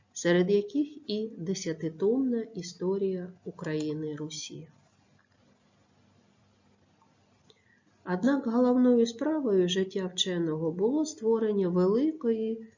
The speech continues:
праці оцієї десятитомної історії України Русі. Це дослідження історії українських земель від давнини до другої половини сімнадцятого століття.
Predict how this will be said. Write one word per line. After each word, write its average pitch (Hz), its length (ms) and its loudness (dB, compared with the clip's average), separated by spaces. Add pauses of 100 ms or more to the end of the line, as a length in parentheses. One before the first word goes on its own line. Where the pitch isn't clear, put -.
(120)
праці 160 680 -2 (140)
оцієї 175 640 2
десятитомної 160 1500 0 (220)
історії 175 640 0
України 156 720 -2
Русі. 165 560 -8 (280)
Це 214 220 4
дослідження 202 880 2 (120)
історії 202 580 2
українських 175 920 -4
земель 185 500 0 (140)
від 180 320 2
давнини 175 760 0 (280)
до 180 160 2
другої 277 480 0
половини 190 600 0
сімнадцятого 185 840 -6
століття. - 800 -12